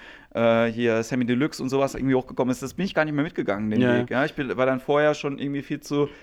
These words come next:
Speaker 1: viel zu Musiknazi und alles, was irgendwie nicht mit Gitarre ist, ist irgendwie scheiße.
Speaker 2: Ja,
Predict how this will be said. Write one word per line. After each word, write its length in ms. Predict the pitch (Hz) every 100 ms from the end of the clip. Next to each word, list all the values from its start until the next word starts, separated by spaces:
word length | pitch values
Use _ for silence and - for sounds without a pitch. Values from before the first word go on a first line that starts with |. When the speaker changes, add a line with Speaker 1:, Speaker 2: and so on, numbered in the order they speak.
| - -
Speaker 1:
viel 140 | 151 147
zu 100 | 143
Musiknazi 840 | 135 147 - 143 147 - 147 143
und 220 | 107 123 123
alles, 240 | 127 131
was 140 | 131
irgendwie 200 | - 127
nicht 140 | 131 135
mit 120 | 127
Gitarre 300 | 135 131 131
ist, 140 | 120
ist 120 | 120 123
irgendwie 160 | 113
scheiße. 420 | 110 123 143 - 113
Speaker 2:
Ja, 200 | 104